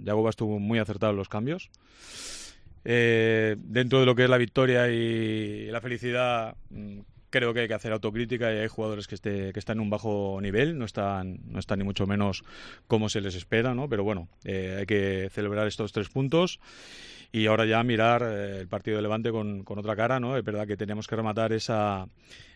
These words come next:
este partido con tres puntos más y salir de esa dinámica negativa que teníamos, que, porque la verdad es que necesitamos un poquito de tranquilidad para trabajar y preparar los partidos con más calma.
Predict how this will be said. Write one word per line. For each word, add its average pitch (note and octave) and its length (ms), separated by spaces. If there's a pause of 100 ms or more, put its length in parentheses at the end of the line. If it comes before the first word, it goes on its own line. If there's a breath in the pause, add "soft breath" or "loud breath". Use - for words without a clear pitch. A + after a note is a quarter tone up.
este A#2 400
partido A2+ 400
con A2+ 160
tres A2+ 160
puntos A#2 300
más C#3+ 320
y A#2+ 260
salir A2 300
de A2+ 80
esa A2 160
dinámica G#2+ 440
negativa G#2+ 420
que G#2+ 100
teníamos, A#2+ 480
que, G2 320
porque F#2 200
la F2 80
verdad F2+ 200
es - 80
que F#2+ 400 (260 soft breath)
necesitamos G2 440
un G#2 60
poquito G#2 240
de G#2 40
tranquilidad G#2 500
para G#2 240
trabajar G#2 460
y A2 60
preparar G2+ 280
los G#2 120
partidos G2+ 340
con G2 80
más F2+ 100
calma. F2 280